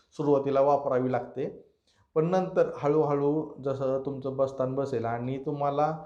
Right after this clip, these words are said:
अ, एक, अ, व्यवसायाची ग्रोथ करायची आहे, एक वेगळ्या उंचीवर व्यवसायाला न्यायचं आहे, त्यावेळी तुम्ही पुल मार्केटिंग स्ट्रॅटेजी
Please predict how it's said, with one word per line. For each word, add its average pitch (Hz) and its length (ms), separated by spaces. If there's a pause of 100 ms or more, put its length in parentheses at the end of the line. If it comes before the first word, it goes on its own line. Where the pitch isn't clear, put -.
(320)
अ, 120 80 (800)
एक, 127 220 (480)
अ, 127 40
व्यवसायाची 135 880
ग्रोथ 147 460
करायची 117 520
आहे, 110 240
एक 127 260
वेगळ्या 131 360
उंचीवर 131 460
व्यवसायाला 127 460
न्यायचं 120 280
आहे, - 100
त्यावेळी 135 340
तुम्ही 143 200
पुल 143 220
मार्केटिंग 135 420
स्ट्रॅटेजी 127 600